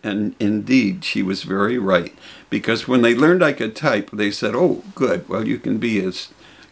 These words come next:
company clerk, or you could do all kinds of things." So then they sent me to the tank s-, section to learn about tanks.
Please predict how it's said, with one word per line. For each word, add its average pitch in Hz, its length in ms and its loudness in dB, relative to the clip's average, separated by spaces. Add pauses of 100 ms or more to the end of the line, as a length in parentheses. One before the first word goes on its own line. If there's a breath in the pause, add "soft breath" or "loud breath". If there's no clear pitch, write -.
(120)
company - 360 -6
clerk, 170 600 4
or 120 80 0
you 120 160 -2
could 110 220 -6
do 110 200 -2
all 135 140 4
kinds 131 400 -2
of 98 120 -4
things." 85 520 -6 (640 loud breath)
So 113 400 2 (100)
then 135 200 2
they 131 120 4
sent - 260 -2
me 110 220 -4 (160)
to 113 140 -2
the 107 160 -4
tank - 420 -4 (400)
s-, - 180 -8 (160)
section - 720 -6 (440 loud breath)
to 110 140 -4
learn 110 460 0
about 98 320 0
tanks. - 680 -4